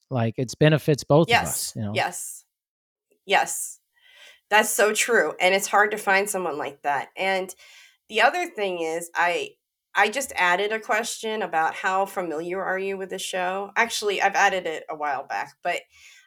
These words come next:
Speaker 2: I added that because the thing that's even more galling to me is when someone comes onto the show and they did zero research about me. I mean, they don't even know if it's just me or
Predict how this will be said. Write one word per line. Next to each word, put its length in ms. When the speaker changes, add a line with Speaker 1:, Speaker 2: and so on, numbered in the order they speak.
Speaker 2:
I 200
added 300
that 220
because 720
the 120
thing 280
that's 160
even 260
more 300
galling 480
to 120
me 380
is 140
when 160
someone 380
comes 340
onto 260
the 80
show 540
and 160
they 240
did 300
zero 720
research 520
about 320
me. 200
I 100
mean, 420
they 140
don't 180
even 240
know 180
if 140
it's 240
just 320
me 460
or 520